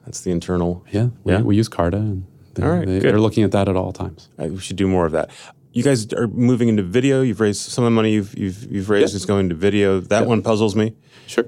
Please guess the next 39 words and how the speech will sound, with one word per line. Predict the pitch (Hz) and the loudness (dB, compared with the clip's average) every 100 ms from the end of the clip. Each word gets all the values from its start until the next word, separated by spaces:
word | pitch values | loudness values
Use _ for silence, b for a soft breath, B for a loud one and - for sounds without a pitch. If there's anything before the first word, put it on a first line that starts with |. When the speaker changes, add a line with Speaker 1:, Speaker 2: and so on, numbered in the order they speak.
| - | -2
Speaker 1:
Uh, | 123 101 98 | 0 2 2
I | 104 | 0
get | 95 110 104 - | 2 0 0 -2
there's | 104 95 | 0 2
a | |
rationale | 98 101 - 104 95 | 2 0 0 0 0
for | 92 | -2
video | 87 92 95 87 | 0 2 2 2
in | 82 | 0
the | 82 | -2
ad | 90 92 | 0 0
world, | 104 113 123 127 117 | 2 2 2 0 -4
right? | 92 107 - | -2 -2 -4
It's | - - 90 | -16 -20 -18
higher | 82 85 78 | -12 -8 -8
C | - 67 | -8 -4
P | 95 | 0
Ms, | 107 101 87 | 2 2 2
whether | 87 | 0
or | |
Speaker 2:
Sure. | 78 | -2
Speaker 1:
not | 80 | -4
that's | - | -8
actually | - - - | -10 -10 -8
true. | - 120 95 80 | 0 2 2 0
And | - B B B B - | -6 B B B B -6
it | 113 | -2
seems | - 143 | 0 2
to | 123 | 0
me | |
for | - - | -2 -10
sports, | - - 180 120 - | -4 2 2 2 -2
the | 104 | -4
value | 87 98 95 95 92 87 | 0 2 4 4 2 2
of | 82 | -2
video | 78 92 90 82 | -2 2 2 0
in | |
sports | 80 - 92 85 | -4 0 0 0
is | 87 78 | -2 -2